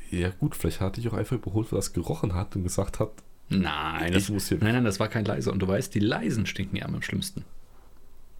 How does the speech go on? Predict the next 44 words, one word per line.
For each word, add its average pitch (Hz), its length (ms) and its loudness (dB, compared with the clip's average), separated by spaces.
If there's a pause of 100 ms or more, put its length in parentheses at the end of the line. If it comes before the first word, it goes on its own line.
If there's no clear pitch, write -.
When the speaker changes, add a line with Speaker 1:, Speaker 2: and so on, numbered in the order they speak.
(920)
Speaker 1:
I-, 82 420 2 (120)
ja, 82 520 0 (520)
aber 87 200 0
die - 240 -8
lauten? 143 540 2 (420)
Speaker 2:
Nein. 190 140 2 (680)
Speaker 1:
Nee, 85 140 2 (120)
nie. 104 240 6
Speaker 2:
Nein, 92 320 4 (120)
nie. 107 280 6 (300)
Speaker 1:
Die - 120 -14
ganze 131 360 4
Energie 95 340 2
des 107 160 -2
Gestanks 98 460 0
geht - 260 4
ja 98 60 6
in 110 60 8
Speaker 2:
Richtig. 98 180 6
Speaker 1:
den 90 100 6
Lärm. 90 240 6 (280)
Speaker 2:
Exakt, - 680 0 (120)
exakt. 175 420 0
Speaker 1:
Das 95 120 2
ist - 100 0
ein 82 120 4
physikalisches 95 800 0
Gesetz, - 360 2
Speaker 2:
Ri-, - 40 2
Speaker 1:
ja. - 60 4
Speaker 2:
richtig, 101 300 2
jeder 156 180 4
Furz 151 220 0
hat 117 80 0
ja 113 60 2
immer 117 120 2
nur 117 100 4
eine 104 100 4
bestimmte 120 360 2
M-, 98 320 6
Menge 107 320 4
an 98 120 2
Energie, 95 480 2
Speaker 1:
Ja, 76 120 4